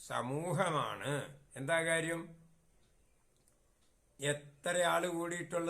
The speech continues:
സമൂഹമാണ്? അനന്ത വ്യക്തിത്വങ്ങളുടെ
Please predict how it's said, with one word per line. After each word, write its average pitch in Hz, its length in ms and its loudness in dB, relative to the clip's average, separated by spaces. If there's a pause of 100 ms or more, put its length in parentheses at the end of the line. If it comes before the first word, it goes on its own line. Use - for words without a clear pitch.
സമൂഹമാണ്? 170 680 2 (1400)
അനന്ത 160 720 -2 (580)
വ്യക്തിത്വങ്ങളുടെ 170 1040 0